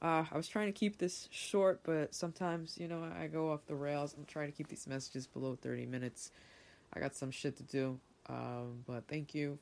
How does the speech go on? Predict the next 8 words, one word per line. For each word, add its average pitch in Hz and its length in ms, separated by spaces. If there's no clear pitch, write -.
for 139 300
listening. 160 540
If - 120
you 139 160
like 143 360
this 143 260
podcast, 170 880
again, 143 440